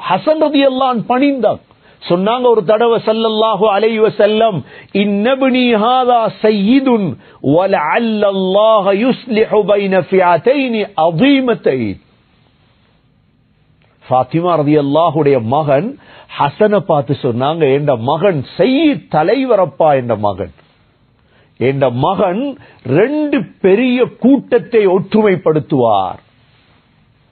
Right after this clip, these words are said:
பாப்பாவுடைய மவுத், அல் ரலியல்லாஹுடைய மவுத்துக்கு பிறகு ஆறு மாதம் தான் ஆட்சியில் இருந்தாங்க ஹசன் ரலியல்லாஹு. பார்த்தாங்க முஸ்லிம் சமூகம் பிரியக்கூடாதென்று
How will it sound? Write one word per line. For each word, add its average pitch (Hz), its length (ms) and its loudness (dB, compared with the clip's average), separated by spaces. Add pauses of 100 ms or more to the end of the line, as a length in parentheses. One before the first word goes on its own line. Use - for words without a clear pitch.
(880)
பாப்பாவுடைய 208 760 0
மவுத், 190 380 0
அல் 190 260 0
ரலியல்லாஹுடைய 208 840 0
மவுத்துக்கு 170 540 0
பிறகு 147 540 0 (280)
ஆறு 254 720 0
மாதம் 226 480 0
தான் 202 200 -2
ஆட்சியில் 202 480 -2
இருந்தாங்க 175 420 -2
ஹசன் 160 300 -2
ரலியல்லாஹு. 127 580 0 (2000)
பார்த்தாங்க 180 500 0
முஸ்லிம் 156 440 -2
சமூகம் 151 580 0
பிரியக்கூடாதென்று 151 1200 0